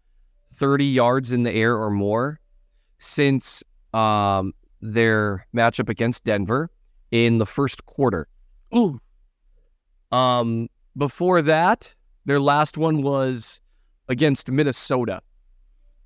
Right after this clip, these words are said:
Speaker 1: They
Speaker 2: Okay.
Speaker 1: actually started off in the year a little bit better.
Speaker 2: Okay.
Speaker 1: But it's been,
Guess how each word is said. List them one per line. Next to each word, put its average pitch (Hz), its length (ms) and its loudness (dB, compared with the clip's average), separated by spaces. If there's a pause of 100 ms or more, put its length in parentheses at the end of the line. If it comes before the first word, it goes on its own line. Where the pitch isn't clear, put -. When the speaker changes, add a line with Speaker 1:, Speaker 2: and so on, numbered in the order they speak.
(420)
Speaker 1:
They 175 120 4
Speaker 2:
Okay. - 80 0
Speaker 1:
actually 233 220 2 (240)
started 208 240 -2 (260)
off 175 480 -2 (460)
in 156 140 2
the 143 80 4
year 127 480 -2 (120)
a 139 40 -4
little 175 180 0
bit 156 200 0
better. 123 400 0 (360)
Speaker 2:
Okay. 135 400 -2 (760)
Speaker 1:
But 151 320 4 (140)
it's 160 240 2
been, 160 420 2